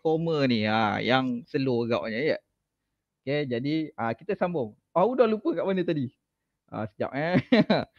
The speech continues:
Uh, uh, ah,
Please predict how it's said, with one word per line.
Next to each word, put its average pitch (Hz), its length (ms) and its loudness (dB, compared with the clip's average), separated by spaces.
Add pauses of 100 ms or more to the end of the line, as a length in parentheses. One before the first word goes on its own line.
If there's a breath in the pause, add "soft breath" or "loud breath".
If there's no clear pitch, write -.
(360)
Uh, 113 1040 -4
uh, 58 720 -8 (160)
ah, 202 800 6